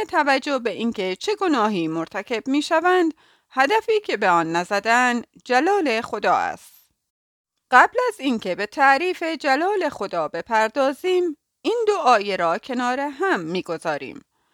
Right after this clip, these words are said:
اگر یوحنا می‌نویسد هرگاه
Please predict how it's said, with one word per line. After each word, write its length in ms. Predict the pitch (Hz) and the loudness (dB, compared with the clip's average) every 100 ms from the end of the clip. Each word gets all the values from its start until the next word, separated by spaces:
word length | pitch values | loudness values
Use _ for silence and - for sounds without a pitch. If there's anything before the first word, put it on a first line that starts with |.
| _ _ _ _ _ | _ _ _ _ _
اگر 320 | 180 180 185 190 | -2 4 4 2
یوحنا 640 | 233 302 320 330 403 453 415 | 0 0 2 2 2 2 2
می‌نویسد 800 | 302 247 185 180 - 202 175 190 | 2 2 -2 -10 -4 2 2 0
هرگاه 540 | 196 190 - 185 190 | 0 0 0 -4 -4